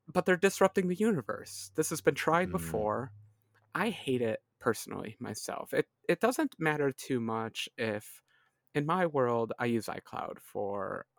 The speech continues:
Speaker 1: um, I should say iPhoto for all my photo backups, which is
Speaker 2: Mm-hmm.
Speaker 1: iCloud too. And in that world, it doesn't matter 'cause your photos are just in this app. You drag 'em out of the app when you want your photo. No biggie.
Speaker 2: Yeah.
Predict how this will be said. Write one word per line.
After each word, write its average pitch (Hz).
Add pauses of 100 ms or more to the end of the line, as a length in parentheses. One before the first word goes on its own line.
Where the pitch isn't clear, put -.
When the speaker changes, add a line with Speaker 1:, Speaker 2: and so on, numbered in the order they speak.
Speaker 1:
um, 98 (160)
I 113
should -
say 98
iPhoto 110
for 104
all 110
my 104
photo 98
backups, -
which 104
is 78
Speaker 2:
Mm-hmm. 76 (240)
Speaker 1:
iCloud 82
too. - (1500)
And 196
in 208
that 233
world, 135 (120)
it 180
doesn't -
matter 101 (200)
'cause 165
your 165
photos 123
are 113
just 107
in 98
this 101
app. 101
You 113
drag 120
'em 113
out 107
of 101
the 98
app 92
when 95
you 95
want 87
your -
photo. -
No 131
biggie. 104
Speaker 2:
Yeah. 82